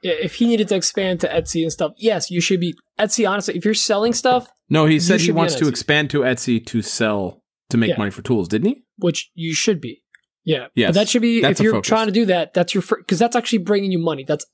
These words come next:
Speaker 1: instant reward for what you're doing. Everything
Speaker 2: And it's
Speaker 1: else
Speaker 2: not
Speaker 1: is
Speaker 2: nearly as much of a time suck as making content. I mean, t-,
Speaker 1: It's
Speaker 2: making
Speaker 1: really not.
Speaker 2: content will just suck your time out of your day.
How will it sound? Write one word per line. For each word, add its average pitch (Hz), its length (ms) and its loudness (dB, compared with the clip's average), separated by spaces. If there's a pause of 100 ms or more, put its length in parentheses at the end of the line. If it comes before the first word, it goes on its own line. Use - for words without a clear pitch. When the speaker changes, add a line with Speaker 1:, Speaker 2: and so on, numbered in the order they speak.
(240)
Speaker 1:
instant - 520 0
reward 175 460 0
for 185 160 0
what 156 220 -2
you're 156 160 -2
doing. 143 280 -2 (640)
Everything 214 280 2
Speaker 2:
And - 20 6
it's 202 80 2
Speaker 1:
else 196 100 0
Speaker 2:
not 220 140 4
Speaker 1:
is 156 180 4
Speaker 2:
nearly 185 400 6
as 123 140 2
much 135 220 2
of 117 80 0
a 117 40 0
time 143 360 -2
suck 113 280 -4
as 104 140 -4
making 104 320 -2
content. 104 540 -4
I 113 60 -2
mean, 123 180 2
t-, - 100 -12
Speaker 1:
It's - 80 -4
Speaker 2:
making 165 240 2
Speaker 1:
really 160 120 0
not. 139 180 0
Speaker 2:
content 120 200 -4
will 110 120 -4
just 113 440 -6
suck - 520 0
your 139 200 2
time 123 440 -4
out 113 220 -2
of 104 120 -6
your 107 180 0
day. 95 440 -4